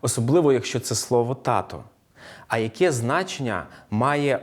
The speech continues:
останнє слово в житті людини? Дуже велике значення, адже останні слова, сказані людиною,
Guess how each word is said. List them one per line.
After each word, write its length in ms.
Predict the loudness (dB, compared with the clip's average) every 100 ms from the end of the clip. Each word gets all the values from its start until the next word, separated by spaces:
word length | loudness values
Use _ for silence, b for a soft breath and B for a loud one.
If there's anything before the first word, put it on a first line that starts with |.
| -4
останнє 760 | -4 -4 -4 -2 0 -2 -4 -4
слово 460 | -4 0 2 0
в 80 | -2
житті 240 | -2 -2
людини? 520 | -2 0 0 0 -4 -10 -16 _ _ _ B B B -4
Дуже 340 | 0 2 2
велике 320 | 0 0 0
значення, 540 | -2 0 -2 -2 -4 0
адже 360 | 0 0 -2 -2
останні 680 | -4 -6 -2 -2 0 -2 -4
слова, 400 | -2 2 2 0
сказані 580 | -2 -2 -2 -2 -2
людиною, 540 | 0 2 2 2 2